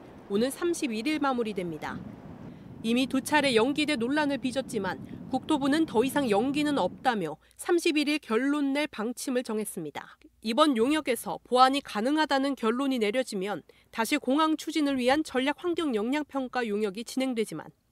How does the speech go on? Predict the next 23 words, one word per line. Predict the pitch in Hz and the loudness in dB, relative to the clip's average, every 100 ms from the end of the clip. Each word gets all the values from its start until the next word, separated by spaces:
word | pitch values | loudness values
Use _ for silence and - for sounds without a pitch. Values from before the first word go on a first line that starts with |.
| _ _ _ _ _ | _ _ _ _ _
반대로 | - 233 262 311 | 2 4 4 2
보완이 | 277 302 302 | 4 6 6
어렵다는 | 294 226 320 - 285 285 | 4 2 0 -4 -4 -4
판단이 | - 277 262 247 | -6 -6 -6 -6
나오면 | 226 185 170 175 - _ _ | -4 -4 -6 -10 -12 _ _
제이 | - 269 285 | 2 4 4
공항 | 285 285 269 | 4 2 2
사업은 | - 277 208 165 | 2 2 2 -6
사실상 | - 330 349 320 302 269 | -6 -6 -6 -4 -6 -6
불가능하게 | 254 277 302 277 240 202 | -6 -4 -2 -2 -4 -8
돼 | 170 139 - _ _ _ | -10 -14 -16 _ _ _
이번 | 240 285 294 294 | 2 4 4 4
결정에 | 262 262 - 269 302 | 0 0 0 -2 -2
초미의 | - - 370 330 277 | -4 0 2 2 0
관심을 | 226 240 - 269 262 | -2 -4 -2 -2 -2
모으고 | 226 208 160 | -2 -2 -4
있습니다. | - 165 147 131 - _ _ _ _ - | -8 -12 -12 -14 -18 _ _ _ _ -6
문제는 | 202 226 277 277 269 | 0 2 4 4 2
용역안이 | 247 294 294 269 269 226 | 4 2 6 6 6 -2
제대로 | - 226 240 285 311 | -2 -2 0 0 0
공개되겠느냐 | - 254 285 330 311 226 311 311 311 277 | -2 0 0 0 -2 -2 2 2 2 0
하는 | 240 214 247 | -2 -2 -4
논란입니다. | 247 233 190 160 147 - | -4 -4 -6 -8 -12 -16